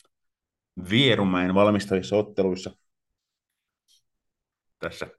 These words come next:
naisten liigan pelitauon alussa viime vuoden puolella tyttöleijat pelas muutamia matseja ja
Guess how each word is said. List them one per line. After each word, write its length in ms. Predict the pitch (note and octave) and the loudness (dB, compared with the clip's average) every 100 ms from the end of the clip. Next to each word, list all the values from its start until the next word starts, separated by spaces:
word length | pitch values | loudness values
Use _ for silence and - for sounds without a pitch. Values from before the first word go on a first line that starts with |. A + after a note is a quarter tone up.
| _ | _
naisten 400 | G2 G2 G2 G2 | -2 0 0 0
liigan 320 | G2 G2 F#2 | 0 0 -2
pelitauon 460 | A2 B2+ B2 A#2 A#2 | 0 0 2 2 4
alussa 380 | C#3 A#2+ - - _ | 4 2 0 -10 _
viime 200 | A2 G#2+ | -4 0
vuoden 260 | G2+ G#2 G2 | 2 2 0
puolella 540 | G#2 G2+ F#2+ F#2 F#2+ _ _ _ _ _ _ _ _ _ _ _ _ _ _ _ _ _ _ _ _ _ _ | 0 2 0 -2 -8 _ _ _ _ _ _ _ _ _ _ _ _ _ _ _ _ _ _ _ _ _ _
tyttöleijat 480 | F2+ F2+ F#2 F#2 - | -14 -4 0 0 2
pelas 220 | A#2+ G#2+ | 2 2
muutamia 380 | G#2 G2 F#2 F#2 | 0 0 0 0
matseja 440 | F#2+ F#2 F#2+ F2 | 0 -2 -2 0
ja 180 | E2+ - | -2 -6